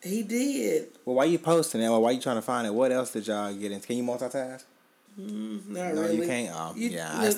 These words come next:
Speaker 2: I saw you struggle right
Speaker 1: there
Speaker 2: there
Speaker 1: you
Speaker 2: when I
Speaker 1: go.
Speaker 2: turned around.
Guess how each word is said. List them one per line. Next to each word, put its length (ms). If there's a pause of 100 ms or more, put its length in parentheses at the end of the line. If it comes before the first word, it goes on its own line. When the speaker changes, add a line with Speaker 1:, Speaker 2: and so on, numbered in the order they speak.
Speaker 2:
I 80
saw 160
you 160
struggle 400
right 160
Speaker 1:
there 100
Speaker 2:
there 140
Speaker 1:
you 60
Speaker 2:
when 100
I 80
Speaker 1:
go. 80
Speaker 2:
turned 180
around. 460